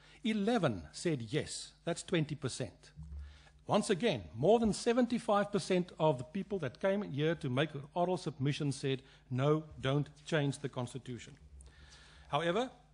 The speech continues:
it seems that we are convinced, some of us,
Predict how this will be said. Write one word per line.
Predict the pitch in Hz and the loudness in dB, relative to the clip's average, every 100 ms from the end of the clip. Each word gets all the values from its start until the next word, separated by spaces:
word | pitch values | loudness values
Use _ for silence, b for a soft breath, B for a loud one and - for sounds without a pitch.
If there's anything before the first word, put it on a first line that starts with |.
| _ - | _ -12
it | 151 | -10
seems | - 220 220 202 | -4 0 2 0
that | 170 147 139 | -2 -4 -4
we | 165 | -4
are | 147 | -4
convinced, | 143 120 196 262 - | -4 0 0 0 -6
some | - 208 220 | -4 -2 0
of | |
us, | 226 240 - | -4 -6 -12